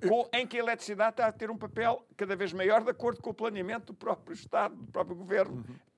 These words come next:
Speaker 2: Carros elétricos, carregamentos elétricos, et cetera. Então, e não se planeia? Não se fa-, não há um planeamento do sistema elétrico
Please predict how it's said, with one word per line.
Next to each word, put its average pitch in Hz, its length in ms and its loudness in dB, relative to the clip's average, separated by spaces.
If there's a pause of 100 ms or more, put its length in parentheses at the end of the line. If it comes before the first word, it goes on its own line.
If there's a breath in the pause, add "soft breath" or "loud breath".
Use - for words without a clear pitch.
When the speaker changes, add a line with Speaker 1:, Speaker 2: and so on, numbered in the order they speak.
(120)
Speaker 2:
Carros 120 260 -2
elétricos, 156 600 2
carregamentos 135 540 -6
elétricos, 151 440 -2
et 151 120 -8
cetera. 127 220 -8 (500 soft breath)
Então, 226 280 -4
e - 40 -6
não 233 140 -6
se - 100 -12
planeia? 196 600 -8 (880)
Não 226 160 0
se - 100 -10
fa-, 240 240 6
não 226 220 4
há 254 100 8
um 240 60 2
planeamento 214 640 -2
do 196 80 -10
sistema 196 360 -2
elétrico 180 540 0